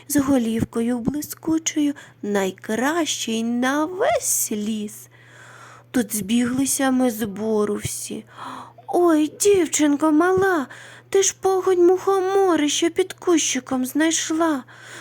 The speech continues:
Зламай його на кришечки, покинь його мерщій. А ці ось сироїжечки збирай у кошик свій».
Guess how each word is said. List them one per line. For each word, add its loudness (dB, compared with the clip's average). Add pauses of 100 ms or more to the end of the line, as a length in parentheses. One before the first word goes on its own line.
(120)
Зламай -2
його -2
на 0
кришечки, 0 (360)
покинь 0
його -2
мерщій. 0 (680)
А -4
ці 0
ось -6 (300)
сироїжечки -4 (380)
збирай -4 (100)
у -10 (220)
кошик -12
свій». -12